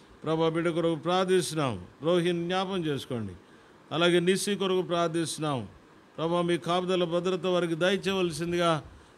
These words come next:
విజ్ఞాపం చేస్తున్నాం. చైతన్య కొరకు ప్రార్థిస్తున్నాం. అలాగే సౌజన్య కొరకు ప్రార్థిస్తున్నాం. మమత, జెస్సీ, యానీ,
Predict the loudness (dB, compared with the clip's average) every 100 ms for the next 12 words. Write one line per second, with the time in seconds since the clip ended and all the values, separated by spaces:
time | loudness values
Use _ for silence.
0 | -8 -2 2 4 4 0 0 -2 -4 -4
1 | -2 -4 -4 -2 -2 0 0 2 0 0
2 | -6 -18 -20 -12 -2 2 2 2 0 0
3 | -2 -2 -2 -2 -2 -6 -14 -20 -20 -8
4 | 0 2 4 2 2 2 4 2 0 0
5 | -2 -2 -2 -2 -6 -6 -6 -2 0 0
6 | 2 2 0 -8 -20 -20 -8 0 0 2
7 | 2 4 4 2 4 2 0